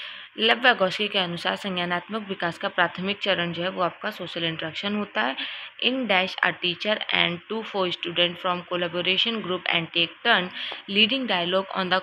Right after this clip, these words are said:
context of a text passage, यानी कि dash में एक शिक्षक और दो चार छात्र के सहयोग समूह बनाते हैं और विषय वस्तु पर बारी बारी से संवाद करते हैं। अब ये क्या चीज़ है?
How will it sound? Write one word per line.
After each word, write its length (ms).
context 500
of 100
a 140
text 320
passage, 300
यानी 200
कि 160
dash 300
में 140
एक 240
शिक्षक 440
और 120
दो 180
चार 240
छात्र 400
के 240
सहयोग 460
समूह 340
बनाते 480
हैं 240
और 220
विषय 260
वस्तु 320
पर 140
बारी 360
बारी 280
से 160
संवाद 440
करते 320
हैं। 140
अब 200
ये 140
क्या 200
चीज़ 360
है? 100